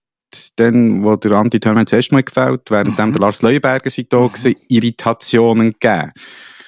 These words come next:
Speaker 1: Und wegen dem haben wir das mal klarere Spielregeln festgelegt. Weil ich kann mich noch erinnern, dann bin ich noch näher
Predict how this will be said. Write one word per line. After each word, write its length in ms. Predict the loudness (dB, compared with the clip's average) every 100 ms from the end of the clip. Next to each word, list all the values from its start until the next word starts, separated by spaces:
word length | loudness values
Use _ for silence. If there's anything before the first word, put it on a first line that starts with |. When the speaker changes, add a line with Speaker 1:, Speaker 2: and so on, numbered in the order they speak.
| -8
Speaker 1:
Und 140 | -2 0
wegen 160 | 0
dem 160 | 0 2
haben 140 | 2
wir 80 | 2
das 160 | 0 0
mal 100 | -2
klarere 420 | 0 0 0 -2
Spielregeln 600 | -4 2 2 2 0 0
festgelegt. 580 | 0 0 0 0 0 0
Weil 100 | -4 2
ich 220 | 2 4
kann 100 | 4
mich 100 | 4
noch 80 | 4
erinnern, 500 | 2 2 0 0 2
dann 320 | 2 4 2
bin 220 | 2 2
ich 100 | 4 4
noch 220 | 4 2
näher 200 | 2